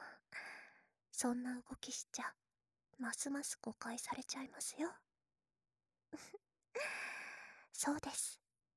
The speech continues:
電車の中ではおとなしくしてないと。それに、胸が当たってるぐらいで、そんなにならなくっても。昨日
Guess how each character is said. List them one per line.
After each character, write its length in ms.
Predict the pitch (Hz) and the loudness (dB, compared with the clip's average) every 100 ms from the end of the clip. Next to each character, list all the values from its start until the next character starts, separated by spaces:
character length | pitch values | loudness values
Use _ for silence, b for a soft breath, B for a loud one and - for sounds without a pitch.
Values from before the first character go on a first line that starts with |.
| _ _ _ _ _ | _ _ _ _ _
電 280 | - 220 226 | 2 4 4
車 220 | - - | 2 0
の 140 | - - | -4 -6
中 320 | - - - | -6 -4 -4
で 80 | - | -4
は 80 | - _ _ - | -16 _ _ -10
お 80 | |
と 140 | - 233 | -4 0
な 140 | 311 | 2
し 140 | 370 - | 2 -2
く 100 | 311 | -2
し 100 | - | 0
て 100 | 285 | 2
な 160 | 285 277 | 2 0
い 80 | - | -2
と。 100 | - - _ _ _ _ _ _ _ _ _ _ _ _ _ - | -10 -10 _ _ _ _ _ _ _ _ _ _ _ _ _ -6
そ 180 | - 226 | -4 0
れ 120 | 220 | 2
に、 220 | 247 247 B B B B B B B _ | 6 6 B B B B B B B _
胸 320 | 226 220 233 311 | 8 10 8 6
が 200 | 339 220 | 4 4
当 0 | |
た 140 | - 220 | 2 0
っ 40 | |
て 180 | - 233 | 2 2
る 120 | 240 | 4
ぐ 120 | 247 | 4
ら 160 | 262 262 | 4 4
い 40 | |
で、 220 | 233 214 B B B B B - | 2 0 B B B B B -4
そ 200 | - 214 | 2 2
ん 100 | 262 | 2
な 120 | 285 | 2
に 140 | 285 | 2
な 140 | 240 214 | 2 2
ら 120 | 285 | 4
な 100 | 427 | 4
く 120 | - | 2
っ 40 | - _ | -8 _
て 100 | 226 | 2
も。 400 | 220 208 196 202 B B B B B B B B _ _ _ _ - | 4 4 4 2 B B B B B B B B _ _ _ _ -6
昨 160 | - | 2
日 80 | 214 | 6